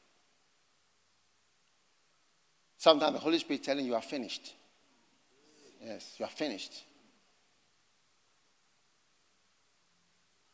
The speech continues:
You are finished. Unless you take a step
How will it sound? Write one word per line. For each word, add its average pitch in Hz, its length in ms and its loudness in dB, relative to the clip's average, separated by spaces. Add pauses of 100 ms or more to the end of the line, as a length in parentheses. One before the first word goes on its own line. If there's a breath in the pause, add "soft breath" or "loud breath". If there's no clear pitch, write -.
(720)
You - 60 -10
are - 20 -10
finished. - 540 -4 (2750)
Unless 104 640 -2 (1160)
you 123 80 -18
take - 220 -6
a 78 60 -4
step - 260 -8